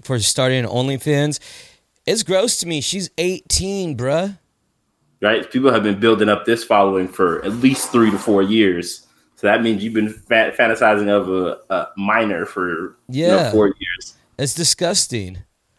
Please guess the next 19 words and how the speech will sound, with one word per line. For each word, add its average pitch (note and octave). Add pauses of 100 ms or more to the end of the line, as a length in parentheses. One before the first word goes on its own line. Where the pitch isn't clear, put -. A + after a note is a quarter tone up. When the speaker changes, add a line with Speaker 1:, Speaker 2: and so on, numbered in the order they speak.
(640)
Speaker 1:
But C#3
it's C3+
like, C#3
you D3
know, B2 (680)
we've B2
normalized A#2+
it A2
to A2+
an, G#2+ (100)
a G2+
point A2+
where G#2
it's G2+
just, - (520)
I A2
don't C3
know, B2+
man. G#2+